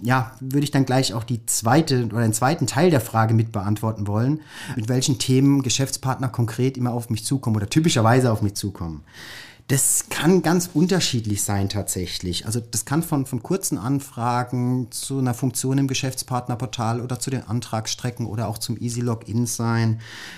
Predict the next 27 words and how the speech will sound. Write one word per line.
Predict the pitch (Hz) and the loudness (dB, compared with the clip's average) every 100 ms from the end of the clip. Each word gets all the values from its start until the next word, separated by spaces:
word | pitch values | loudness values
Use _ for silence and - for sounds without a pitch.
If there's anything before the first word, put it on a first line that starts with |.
| - | -8
Das | 123 | -6
kann | - 151 | 0 2
aber | 151 123 | 4 2
auch | 139 | 0
zum | - 127 | 0 0
Beispiel | 139 135 - 131 | 0 -2 0 0
sein, | - 123 127 127 | 2 2 4 4
wenn | 123 | 2
wir | |
jetzt | 131 - | 0 0
einen | 120 | 2
neuen | 120 123 | 2 2
Geschäftspartner | 117 120 113 - 120 113 113 107 | 0 0 -2 -4 -2 -2 0 0
haben, | 110 110 107 | 2 2 2
helfen | 117 113 113 | 2 0 -2
wir | |
ihnen | 85 117 | 0 0
beim | 113 104 | 2 0
Onboarding | 104 113 110 110 107 | 2 0 2 0 0
mit | 107 | 0
den | 101 | -2
Antragsstrecken. | 98 110 - 104 - - 107 110 117 | -2 -4 -4 -6 -6 -4 -4 -2 -2
Wir | |
führen | 131 151 143 | 0 0 0
da | 120 | -2
Schulungen | - 131 120 113 113 | -2 -2 0 2 0
durch. | 110 113 107 104 | 0 0 0 -2